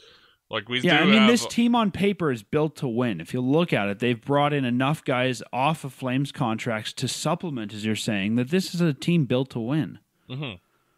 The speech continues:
Speaker 2: And I honestly think that Stockton is gonna go further than the Flames are gonna go. I mean, uh,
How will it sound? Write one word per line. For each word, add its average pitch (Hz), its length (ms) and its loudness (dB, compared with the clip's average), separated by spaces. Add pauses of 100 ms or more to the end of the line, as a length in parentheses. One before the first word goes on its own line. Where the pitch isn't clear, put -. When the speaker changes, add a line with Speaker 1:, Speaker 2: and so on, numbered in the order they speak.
(480)
Speaker 2:
And 131 200 -2
I 165 240 2
honestly 165 340 0
think 160 280 -4
that 151 120 -6
Stockton 147 480 -4
is 139 140 -4
gonna 139 160 -2
go 135 100 -2
further 139 500 -4
than 123 140 -2
the 120 80 -2
Flames 135 380 -2
are - 20 -4
gonna 113 220 -4
go. 95 180 -6
I 95 80 -8
mean, 131 160 0
uh, 107 180 -4